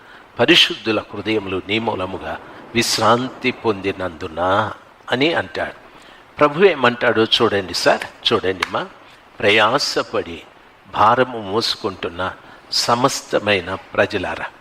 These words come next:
నా వద్దకు రండి, నేను మీకు విశ్రాంతిని కలగజేస్తానని" చెప్పాడు.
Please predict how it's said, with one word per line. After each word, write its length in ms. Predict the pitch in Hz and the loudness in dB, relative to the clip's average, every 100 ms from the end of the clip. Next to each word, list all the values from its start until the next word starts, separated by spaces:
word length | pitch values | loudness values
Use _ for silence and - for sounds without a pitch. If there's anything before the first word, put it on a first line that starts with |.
| - - - - | -20 -20 -20 -8
నా 100 | 92 | -2
వద్దకు 420 | 98 - 110 - | 0 0 -4 -6
రండి, 480 | 98 85 82 76 82 - - - - - | -4 -4 -4 -10 -12 -16 -20 -20 -20 -2
నేను 260 | 123 151 | 0 2
మీకు 260 | 127 101 107 | 0 -2 -4
విశ్రాంతిని 840 | 82 - - 110 120 117 - 101 | -6 -2 2 4 2 -2 -6 -6
కలగజేస్తానని" 960 | - 92 95 95 95 87 - - 78 71 | -6 -4 -2 -2 -4 -4 -6 -12 -12 -12
చెప్పాడు. 540 | - - - - | -10 -10 -10 -12